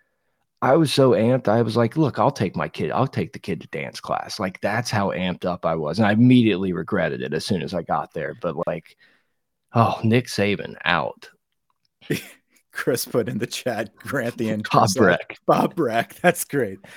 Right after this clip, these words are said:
Speaker 2: Uh, yeah, man. Uh, Nick Saban's gone. Let freedom ring. What a, what an incredible twenty-four hours. What a, what an incredible ten days to be an L S U fan.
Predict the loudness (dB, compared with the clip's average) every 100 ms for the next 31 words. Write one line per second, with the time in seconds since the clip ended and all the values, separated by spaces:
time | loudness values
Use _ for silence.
0 | -20 0 6 8 8 4 6 8 10 8
1 | 4 0 -2 -2 2 2 2 -2 -4 -2
2 | -2 -2 -8 -6 -6 -4 -4 -4 -6 -8
3 | -4 -4 -4 -6 -4 -4 -6 -6 -8 -10
4 | -12 -8 -4 -4 -4 -4 -2 -2 -8 -10
5 | _ _ _ -2 2 2 0 -4 -4 -2
6 | -2 -6 -8 -10 -10 -8 -6 -8 0 2
7 | 4 0 0 0 0 -2 -4 -4 -4 -10
8 | -10 -8 -6 -8 -10 -12 -12 -10 -12 -12
9 | -14 -10 -8